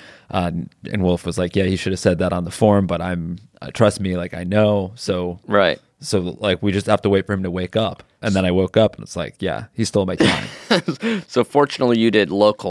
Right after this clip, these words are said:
Speaker 2: and not glocal anesthesia. You wake up after your
Speaker 1: Yeah.
Speaker 2: foot surgery. What's the foot surgery specifically? Did they tell you?
Speaker 1: Yes, it is. Oh, God damn it. I, it's, um, it, hold on. Let me,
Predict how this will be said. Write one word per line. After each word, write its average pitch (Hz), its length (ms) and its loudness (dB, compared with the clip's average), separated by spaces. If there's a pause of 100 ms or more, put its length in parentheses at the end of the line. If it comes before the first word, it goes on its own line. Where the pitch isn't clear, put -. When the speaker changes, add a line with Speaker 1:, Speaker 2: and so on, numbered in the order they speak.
Speaker 2:
and 85 60 -4
not 82 220 0
glocal 90 440 0
anesthesia. 62 640 -6
You 104 200 0
wake 101 260 2
up 107 140 0
after 101 240 0
your 101 100 2
Speaker 1:
Yeah. - 60 -6
Speaker 2:
foot - 200 -2
surgery. 65 640 -4 (160)
What's 135 200 2
the 143 100 2
foot - 200 0
surgery 143 280 2
specifically? 147 560 -2
Did 98 100 -4
they 95 100 4
tell 110 200 2
you? 139 180 0 (800)
Speaker 1:
Yes, - 680 0
it 117 120 2
is. 110 440 0 (640)
Oh, 113 120 -8 (100)
God - 260 -14
damn 87 220 -8
it. - 100 -14 (140)
I, 113 320 2
it's, 120 200 -2
um, 107 540 2 (680)
it, - 120 -14 (640)
hold 147 200 4
on. 123 180 4 (180)
Let 120 140 6
me, 131 200 4